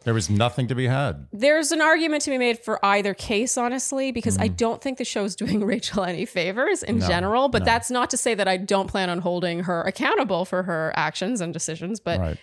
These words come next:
Speaker 2: it is worth considering that we were shown shots of her being kind of like,
Speaker 1: What happened
Speaker 2: Shrug.
Speaker 1: in the fantasy suite?
Speaker 2: W-,
Speaker 1: That's the
Speaker 2: okay, well, so,
Speaker 1: question.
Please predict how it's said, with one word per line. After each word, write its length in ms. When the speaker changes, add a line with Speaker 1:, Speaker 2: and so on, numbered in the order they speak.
Speaker 2:
it 140
is 200
worth 360
considering 680
that 180
we 180
were 200
shown 420
shots 360
of 100
her 220
being 240
kind 200
of 100
like, 200
Speaker 1:
What 300
happened 480
Speaker 2:
Shrug. 360
Speaker 1:
in 180
the 80
fantasy 440
suite? 380
Speaker 2:
W-, 120
Speaker 1:
That's 160
the 60
Speaker 2:
okay, 200
well, 220
so, 360
Speaker 1:
question. 140